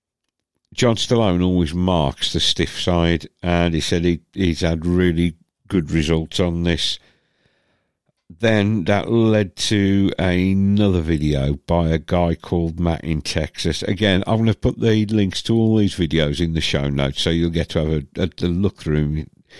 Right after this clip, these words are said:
yourself. And he did a video called Better Than Nock Tuning, Try the Bend Test. And Matt hasn't got a bow press,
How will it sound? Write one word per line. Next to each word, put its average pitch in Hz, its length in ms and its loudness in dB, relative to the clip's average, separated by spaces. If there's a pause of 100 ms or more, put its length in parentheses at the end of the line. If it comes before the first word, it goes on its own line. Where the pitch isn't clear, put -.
(240)
yourself. 78 640 -2 (840)
And 98 300 0
he 107 240 4
did 95 200 -2
a 95 60 2
video 87 540 0
called 82 600 -2
Better 90 400 -4
Than 104 180 -2
Nock 92 240 -2
Tuning, 73 640 -2 (220)
Try 80 340 -2
the 73 140 -4
Bend 71 460 -4
Test. - 540 -6 (1300)
And 87 680 0 (800)
Matt 98 460 0
hasn't 98 460 -2
got 78 340 0 (640)
a 90 100 -2
bow 78 340 -2
press, 82 500 -4